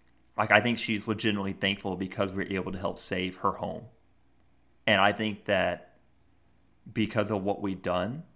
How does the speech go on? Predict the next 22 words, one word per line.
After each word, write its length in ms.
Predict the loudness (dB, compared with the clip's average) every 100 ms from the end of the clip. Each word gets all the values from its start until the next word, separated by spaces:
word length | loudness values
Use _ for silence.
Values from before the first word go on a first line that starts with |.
| _ _ _ _ -10
that 320 | 2 6 6
is 160 | 4
going 240 | -2 -2 -2
to 100 | -6
be 520 | -4 -2 -2 -6 -10 -20 _ _ _ _ _ _ _ _ 0
a, 720 | 2 2 0 -2 -4 -8 -8 -6
a 80 | -2
very 420 | 2 4 4 0
focal 480 | -4 0 0 0 -8
point 420 | -6 -4 -4 -6 -6
on 140 | -2 0
the 60 |
next 240 | 0 -2 -4
time 180 | -6 -4
we 80 |
run 240 | -6 -6 -6
into 200 | -8 -10
her 200 | -8 -6
in 160 | -8
the 80 | -10
future 320 | -10 -12 -12
story. 460 | -12 -8 -8 -8 -10